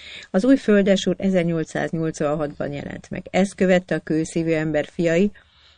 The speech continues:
majd a Szabadság a hó alatt, de sajnos leginkább német fordítások után megcsonkítva. Nem tettek semmi különösebb hatást e szűzies történtek, ami előre látható volt ebben a bűnös Babilonban, hol a múzsa, mint egy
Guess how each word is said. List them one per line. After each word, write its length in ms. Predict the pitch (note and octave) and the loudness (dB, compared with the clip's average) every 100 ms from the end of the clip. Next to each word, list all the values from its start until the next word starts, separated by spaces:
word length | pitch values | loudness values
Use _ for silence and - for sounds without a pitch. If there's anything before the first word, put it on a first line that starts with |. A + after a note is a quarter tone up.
| - | 0
majd 220 | G3 G3+ | 4 6
a 40 | G#3+ | 6
Szabadság 640 | D#4+ A#3 A3+ - A3 G#3 | 6 6 6 6 6 6
a 40 | |
hó 280 | A#3 B3+ B3 | 6 6 8
alatt, 300 | F#3+ E3+ F3 | 8 8 6
de 100 | E3+ | 4
sajnos 440 | G3 A3 G3+ F#3+ - | 4 6 6 6 4
leginkább 540 | F3+ F3+ F#3 E3+ D#3+ | 4 4 4 4 4
német 380 | F#3 F#3 E3 E3 | 4 4 2 -2
fordítások 720 | - D3+ D#3+ E3 E3 E3+ F3 | -2 -2 -2 -2 -2 -2 -4
után 260 | F3+ F#3 F#3 | 0 4 4
megcsonkítva. 960 | E3+ - - C#3+ C#3 C#3 - - C3+ _ _ - - - - - | 2 -2 -6 -6 -6 -8 -6 -6 -8 _ _ -20 -18 -16 -10 2
Nem 180 | A#4 D#4+ | 6 8
tettek 340 | B3 - B3 | 6 6 2
semmi 420 | - E4+ D4+ A#3 | 4 6 6 4
különösebb 600 | A#3+ C4 G3+ G3 G3 F#3 | 4 6 8 6 6 2
hatást 580 | - G3 F#3+ F3 F3 - | 4 2 4 4 2 0
e 40 | F3 | -4
szűzies 760 | - G3 F#3 E3+ E3 D#3+ - - | 0 2 2 2 0 0 -2 0
történtek, 800 | F3 F3 - E3 D#3+ E3 E3+ F3 | 2 2 0 -2 -2 0 0 0
ami 240 | E3 E3+ | 0 4
előre 400 | F#3+ G3+ F3+ F3 | 6 8 8 6
látható 520 | E3+ E3+ F3+ E3+ F3 | 4 2 -2 -2 0
volt 240 | E3 E3+ E3+ | 2 2 0
ebben 240 | D#3+ E3 | 0 0
a 100 | E3 | 0
bűnös 460 | D#3+ F3+ F3+ D#3+ D#3+ | 2 4 4 2 2
Babilonban, 800 | F3 F3 E3+ E3+ E3 E3 F3+ A#3+ | 2 4 4 4 2 4 2 4
hol 120 | G#3 | 6
a 80 | F#3+ | 6
múzsa, 400 | C4 F4+ C#4+ A#3+ | 6 6 6 4
mint 240 | A3+ G#3 | 2 4
egy 160 | G3+ | 2